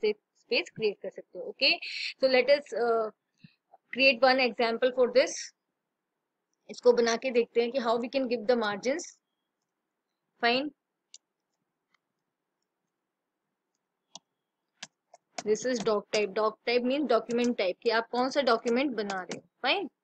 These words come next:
आप ये ब्राउज़र को बता रहे हो कि हम क्या बना रहे हैं, एचटीएमएल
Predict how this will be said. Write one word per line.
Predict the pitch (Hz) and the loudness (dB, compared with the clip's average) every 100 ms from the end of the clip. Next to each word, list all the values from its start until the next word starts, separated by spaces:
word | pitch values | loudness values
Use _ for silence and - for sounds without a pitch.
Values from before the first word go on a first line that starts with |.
| _ _ _ _ _ _ - _ _ _ | _ _ _ _ _ _ -20 _ _ _
आप | 208 208 | -8 -4
ये | 233 226 | -2 0
ब्राउज़र | 220 214 247 | 0 2 2
को | 254 233 | 2 -2
बता | 240 220 | 0 4
रहे | 233 | 4
हो | 233 | 4
कि | 269 254 | -2 -2
हम | 302 | -2
क्या | 254 233 233 | 0 0 2
बना | 226 214 | 0 0
रहे | 262 | 0
हैं, | 254 | 0
एचटीएमएल | 233 - 233 254 | -2 0 0 0